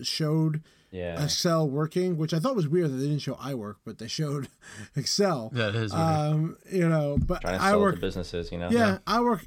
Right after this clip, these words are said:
Speaker 1: exactly. But iWork is supported in there, you know, which is great 'cause I use iWork. I don't use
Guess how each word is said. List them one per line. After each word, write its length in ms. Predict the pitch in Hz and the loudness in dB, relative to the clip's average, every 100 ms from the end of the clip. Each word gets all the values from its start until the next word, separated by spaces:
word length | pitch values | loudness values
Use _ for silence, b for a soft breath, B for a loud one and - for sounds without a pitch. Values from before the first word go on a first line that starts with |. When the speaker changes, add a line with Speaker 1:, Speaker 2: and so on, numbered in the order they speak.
| - | -8
Speaker 1:
exactly. 480 | 180 156 165 160 156 | -4 0 0 2 -2
But 180 | 131 170 | 0 -4
iWork 360 | 175 220 208 170 | -2 0 0 0
is 180 | 175 160 | -2 -2
supported 480 | 165 - 165 160 | -2 -2 0 0
in 140 | 156 160 | -2 0
there, 380 | 160 160 156 - | 0 0 -2 -2
you 100 | 156 | 0
know, 160 | 151 | 0
which 220 | 143 151 143 | 0 -2 -4
is 100 | - | -4
great 180 | 156 135 | -2 -2
'cause 100 | 135 | -2
I 80 | |
use 160 | 131 117 | -2 -4
iWork. 380 | 113 110 104 117 | -6 -6 -8 -8
I 40 | |
don't 160 | 113 90 | -8 -8
use 340 | 98 104 - | -10 -10 -12